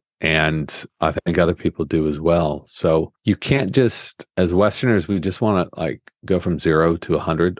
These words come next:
all the time. So when people hear about this, they're like, "Yeah, sign me up, dude. Three-day retreat. I wanna go all the way." You have to get the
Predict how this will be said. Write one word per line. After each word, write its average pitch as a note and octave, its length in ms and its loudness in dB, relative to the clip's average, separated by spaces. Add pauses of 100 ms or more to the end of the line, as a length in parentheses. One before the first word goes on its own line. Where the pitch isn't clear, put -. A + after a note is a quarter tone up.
(140)
all F#2 200 2
the F#2 120 -8
time. E2+ 480 -8
So - 140 0
when F#2+ 120 2
people F#2 240 2
hear F2+ 180 2
about F#2 260 2
this, G#2 260 2
they're F#2 140 -2
like, F2+ 220 -4
"Yeah, G#2 180 2
sign F#2 360 0
me G2+ 140 2
up, A2+ 220 0
dude. G#2 460 0
Three-day A2 640 0
retreat. B2 580 -2 (140)
I G2+ 80 -6
wanna G#2 240 0
go G#2+ 240 4
all G#2+ 180 4
the G#2+ 100 4
way." A2 460 2 (260)
You F#2 120 -8
have A2+ 280 0
to A#2 100 2
get A2+ 200 0
the F#2+ 100 -6